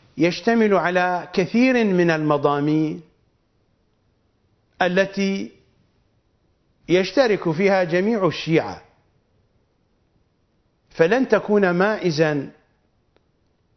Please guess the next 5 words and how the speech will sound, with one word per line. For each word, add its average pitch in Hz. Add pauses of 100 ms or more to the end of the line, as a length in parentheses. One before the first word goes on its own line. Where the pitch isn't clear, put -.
(160)
يميز 180
هذه 165
الجهة 185
من 139
تلك. -